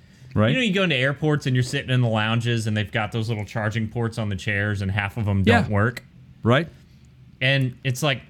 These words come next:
Speaker 2: you know what happened? Somebody tried to plug something in that was pulling too much juice and it fried the, it tripped
Speaker 1: Exactly.
Speaker 2: the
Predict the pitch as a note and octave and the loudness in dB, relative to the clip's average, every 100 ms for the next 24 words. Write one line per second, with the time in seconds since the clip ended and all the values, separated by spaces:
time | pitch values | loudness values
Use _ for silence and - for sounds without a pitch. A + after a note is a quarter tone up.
0 | - - - E3 G#3 G#3+ D3 C3 D3+ C#3 | -20 -20 -6 0 2 4 2 2 0 0
1 | B2 A2+ A2 C3+ C3 B2 C3 A#2+ G2 C3 | 0 0 0 0 0 0 0 0 -2 0
2 | A#2+ A#2 - A#2 A2 A2+ A2 A2 A2 A2+ | 0 0 -2 -2 0 2 2 2 2 0
3 | G2+ G2 - A2+ G2+ - - B2 A#2 G#2+ | 0 -2 -4 -4 -4 -6 -2 0 2 0
4 | A#2 G#2+ G2 - - G#2+ G2 F#2 - G2+ | 0 0 -2 -6 -2 0 0 0 -2 -6
5 | G2+ - A2 G2+ G2 F#2 G2 F2+ - - | -6 -6 -2 0 0 -2 -2 -4 -8 -20
6 | - - - - A2+ - D3+ C3 G#2+ A2 | -20 -20 -20 -14 -14 -6 0 4 6 6
7 | - | 4